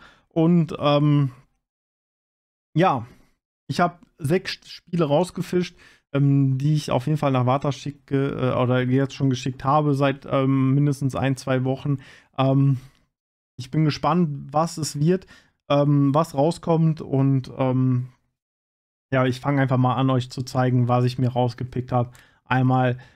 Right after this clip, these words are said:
das Final Fantasy Crystal Chronicles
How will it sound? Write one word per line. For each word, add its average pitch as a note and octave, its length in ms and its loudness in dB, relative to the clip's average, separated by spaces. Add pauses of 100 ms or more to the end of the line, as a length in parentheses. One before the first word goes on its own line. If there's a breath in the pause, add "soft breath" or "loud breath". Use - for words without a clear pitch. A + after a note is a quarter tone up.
(680 loud breath)
das B2 160 -4
Final D3 320 2
Fantasy C#3+ 480 0
Crystal D3+ 500 -2
Chronicles C#3 840 -2